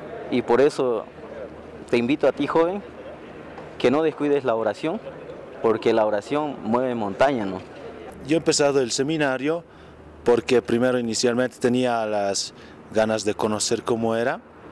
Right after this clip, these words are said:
Speaker 2: Después me, me gustó mucho. Me formé seis años en Perú, en el norte de Perú, y el año pasado regresé aquí para hacer mi cuarto de teología. Pero en esa etapa de formación es como que me, me gustó mucho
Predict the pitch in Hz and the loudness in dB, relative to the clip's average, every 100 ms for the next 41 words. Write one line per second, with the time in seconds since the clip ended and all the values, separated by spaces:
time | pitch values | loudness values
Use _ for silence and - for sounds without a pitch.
0 | - - - - - 131 156 151 143 - | -16 -16 -16 -20 -4 0 4 6 6 4
1 | - - - - - 143 135 127 123 135 | -4 -18 -20 -16 -8 0 2 4 4 0
2 | 131 120 - 170 160 160 - 98 123 123 | 0 -2 2 4 4 0 0 -2 0 2
3 | 143 139 156 160 - - - 143 - 147 | 2 4 2 2 -2 -2 0 2 2 2
4 | 143 123 - 104 107 123 135 117 104 117 | 2 0 0 -2 2 4 4 0 0 0
5 | 120 - 117 113 151 185 - - - - | 0 0 0 4 2 2 -4 -18 -18 -16
6 | - 117 123 123 120 110 - 113 107 95 | -2 4 6 4 0 -2 0 0 2 0
7 | 98 95 95 - 98 - 123 107 92 - | 0 0 0 2 0 0 0 0 0 -2
8 | 92 85 98 - 98 87 107 107 - 160 | -4 -2 -4 -2 -4 0 0 0 2 0
9 | - - - - - - - - - 131 | 0 -18 -18 -18 -18 -18 -18 -8 2 2
10 | 131 - 151 170 165 165 147 160 151 151 | 2 -2 0 0 0 -2 0 -2 0 0
11 | 135 143 139 139 135 175 180 185 - - | 0 0 0 0 0 2 0 -2 -12 -20
12 | - - 165 160 - 143 139 135 131 - | -16 -4 0 0 4 4 4 0 -2 -10
13 | - - - - 147 139 131 - 170 151 | -20 -18 -14 -2 2 2 0 2 2 4
14 | 165 160 101 | 2 2 -2